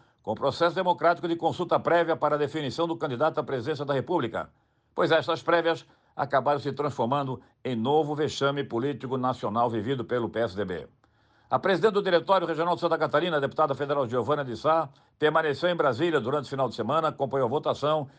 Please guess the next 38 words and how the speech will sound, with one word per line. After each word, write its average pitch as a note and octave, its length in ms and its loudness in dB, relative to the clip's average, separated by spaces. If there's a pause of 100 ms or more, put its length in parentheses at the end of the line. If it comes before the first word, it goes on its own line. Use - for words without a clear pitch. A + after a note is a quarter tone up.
(180)
e B2 120 2
lamentou E3+ 480 4
a D#3+ 60 6
fragilidade D#3+ 720 2
no D#3 100 -6
sistema. G#2+ 600 -6 (400)
Ela B2+ 200 4
confirmou C#3+ 480 0
ter B2+ 120 -4
recebido B2 600 -4
inúmeros E3 500 -2
apelos D3 400 -2
e A2 60 -4
várias E3 300 2
críticas D#3 500 -4 (280)
de A2 120 -4
correligionários C#3+ 720 2
de A2 80 -6
vários E3 320 0
municípios D3+ 480 -6
e - 60 -6
regiões C#3 460 -4
aqui B2 200 -6
do G#2+ 100 -8
estado. E2 500 -4 (460)
Ela F3 160 4
organizou F3 640 4
aí D#3+ 320 2
encontros D#3 520 0
entre A#2 320 -4
prefeitos, C#3 560 -2
vice-prefeitos C#3 560 -4
e - 20 -4
vereadores A#2+ 380 -2
tucanos F3 460 -2
aqui A#2+ 160 -4
do A#2 80 -6
estado, F3 460 0